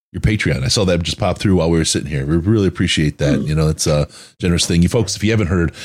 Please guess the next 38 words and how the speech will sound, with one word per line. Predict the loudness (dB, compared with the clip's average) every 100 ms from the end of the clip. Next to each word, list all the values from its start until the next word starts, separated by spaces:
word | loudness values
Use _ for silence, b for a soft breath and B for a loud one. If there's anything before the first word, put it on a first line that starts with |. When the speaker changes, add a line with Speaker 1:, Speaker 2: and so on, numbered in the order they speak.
| B
Speaker 1:
patreon | -4 -2 0 2
dot | 2 0
com | 0 0
slash | 0 0 0
Detroit | -2 0
Lions | 0 0
Podcast. | 0 -2 0 -2 -2
You |
get | 0
access | 0 0 -2 -2
to | 0 0
our | 0
Slack | -2 -2 -4
chat | -2 -2
if | -2
you | -4
do | -2
donate | 0 -2 -2
five | -4 -2
dollars | 0 0 0
a |
month. | 0 0 -4 -10 -10 -10 -10 -6
Uh, | -2 -2
one | 0
of | 2
the |
most | 0
intelligent | 0 -2 -2 0
Lions | 0 0
chat, | 0 -2 -4 -4
the | 2 2
most | 2 0
intelligent | -4 -4 -4 -6
Lions | -6 -6 -4
chat | -4 -4
on | -2 -2
the | 0
internet. | 2 2 2 -2